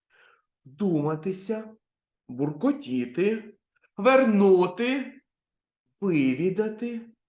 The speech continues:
подражнити, свабити, задобрювати, з'ясувати, висміяти,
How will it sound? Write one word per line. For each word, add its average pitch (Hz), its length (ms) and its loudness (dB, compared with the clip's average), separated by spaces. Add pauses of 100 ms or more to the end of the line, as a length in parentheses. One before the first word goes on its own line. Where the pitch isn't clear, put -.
(320)
подражнити, 202 1200 0 (560)
свабити, 147 1120 -4 (380)
задобрювати, 185 1400 -2 (360)
з'ясувати, 143 1200 -2 (600)
висміяти, 131 1300 -4